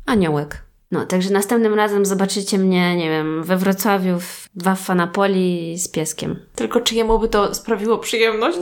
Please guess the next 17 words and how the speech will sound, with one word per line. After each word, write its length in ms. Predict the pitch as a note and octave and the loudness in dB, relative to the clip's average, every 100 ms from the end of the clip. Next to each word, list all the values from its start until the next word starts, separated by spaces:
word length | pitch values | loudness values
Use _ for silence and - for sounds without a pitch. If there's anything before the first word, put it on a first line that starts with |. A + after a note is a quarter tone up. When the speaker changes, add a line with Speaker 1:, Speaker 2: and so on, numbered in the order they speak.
| B3 | -2
Speaker 1:
Nie, 200 | A#3+ A3 | 0 2
no 60 | A3 | 0
nie 60 | A#3 | 0
wiem, 180 | G#3 F#3+ | 0 2
tak 200 | G#3 G3 | 0 0
żartuję. 420 | A3+ G3+ G3 D#3 D#3 - - - - - | 0 -2 -4 -4 -4 -6 -12 -14 -14 -2
No 100 | C4 | 0
w 40 | C4 | 2
każdym 340 | C4+ A#3 A#3 | 0 2 2
razie 600 | A3+ A3+ A3 G#3 G#3 G#3+ G3+ - | 2 2 2 2 2 0 -6 -8
trochę 240 | - A3+ A3 | 0 0 2
się 140 | A3 | 0
zrelaksowałam, 960 | F#3+ F#3+ F#3 F3+ G3 F3+ E3+ D#3+ D#3+ D#3+ | 0 0 0 -2 -2 0 0 0 -2 -2
ale 400 | E3+ F3 E3+ F3 - _ | -4 -4 -6 -8 -14 _
no 180 | F#3 F3+ | -2 0
przykro 360 | - F#3+ F3+ | -2 -2 0
było 440 | F3+ F3 E3+ E3 | 0 0 2 0